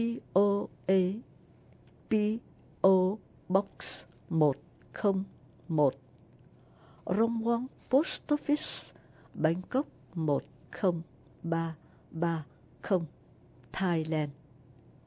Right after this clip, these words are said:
Sau đây là chương trình Hỏi đáp y học do Minh Phượng phụ trách. Hôm nay, bác sĩ Hồ Văn Hiền trả lời thắc mắc của hai thính giả V O A về chuyện cấy răng và về chứng đi tiểu buốt. Xin mời quý thính giả cùng theo dõi.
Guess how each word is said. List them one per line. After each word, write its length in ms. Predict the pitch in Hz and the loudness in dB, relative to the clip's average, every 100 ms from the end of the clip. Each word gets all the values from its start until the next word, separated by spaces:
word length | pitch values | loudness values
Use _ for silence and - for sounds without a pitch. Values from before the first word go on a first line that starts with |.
| - | -20
Sau 200 | - 240 | -4 0
đây 200 | 220 214 | 4 4
là 100 | 180 | 4
chương 180 | 147 220 | 0 -2
trình 200 | 185 139 | -2 -2
Hỏi 240 | 131 131 | 2 2
đáp 200 | 156 294 | 2 -2
y 120 | - | -2
học 220 | 190 165 - - | 0 0 -2 -8
do 240 | - 175 | -2 0
Minh 220 | 170 165 | 0 -2
Phượng 200 | 170 - | -2 -6
phụ 140 | - - | -4 -6
trách. 180 | - 302 - - - - - - - - - | -2 -4 -4 -20 -20 -20 -20 -20 -20 -20 0
Hôm 200 | 185 170 | 0 2
nay, 260 | 170 156 | 2 2
bác 160 | 160 190 | 0 -2
sĩ 200 | - - | -2 -2
Hồ 180 | 185 170 | 2 2
Văn 220 | 151 180 | 2 -4
Hiền 400 | 165 156 143 131 - | 0 0 0 -2 -4
trả 160 | 147 | -2
lời 140 | 127 135 | 0 0
thắc 260 | - 262 | -2 -6
mắc 160 | 233 294 - | -4 -4 -4
của 240 | 160 135 | -2 0
hai 260 | 123 - 196 | -2 -2 -2
thính 220 | 190 214 | -2 -6
giả 260 | 240 139 117 156 | -2 -2 -2 -2
V 40 | 180 | 0
O 100 | 180 - | 2 4
A 100 | 190 190 - - - - - - | 4 2 -2 -20 -20 -20 -20 -2
về 180 | 170 156 | 2 2
chuyện 240 | - 170 - - | 2 -2 -2 -4
cấy 180 | 160 208 | -2 0
răng 260 | - 208 185 - - - | 0 -2 -2 -8 -20 -4
và 160 | 156 139 | -2 0
về 180 | 147 | 0
chứng 360 | 139 - 160 233 | -2 -2 -4 -2
đi 120 | 190 - | -2 -2
tiểu 140 | 131 | -4
buốt. 260 | 120 175 262 - - - - - - | -2 -2 -2 -8 -20 -20 -20 -20 -14
Xin 280 | - 202 170 | -4 -2 0
mời 180 | 156 135 | -2 0
quý 100 | 196 | -2
thính 140 | 196 190 214 | -2 -4 -2
giả 200 | 139 117 | -2 -2
cùng 160 | - 139 117 | -4 -4 -2
theo 140 | 160 | -4
dõi. 260 | - 139 | -2 -4